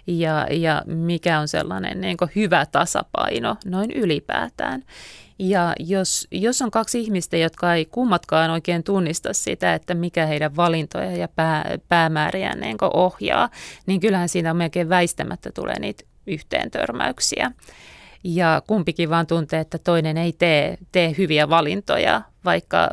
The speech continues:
vaikka voi olla, että ne on hyviä valintoja jostain näkökulmasta ja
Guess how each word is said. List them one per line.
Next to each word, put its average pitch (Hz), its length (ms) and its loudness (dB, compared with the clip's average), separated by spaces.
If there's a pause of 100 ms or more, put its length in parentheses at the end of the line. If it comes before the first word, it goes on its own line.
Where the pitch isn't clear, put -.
vaikka 226 200 -4
voi 330 200 0
olla, 294 260 0
että 180 200 -4
ne 175 160 -2
on 185 220 -2
hyviä 208 360 0
valintoja 165 640 -2
jostain 156 640 -4 (320)
näkökulmasta - 1040 -2 (340)
ja 170 240 2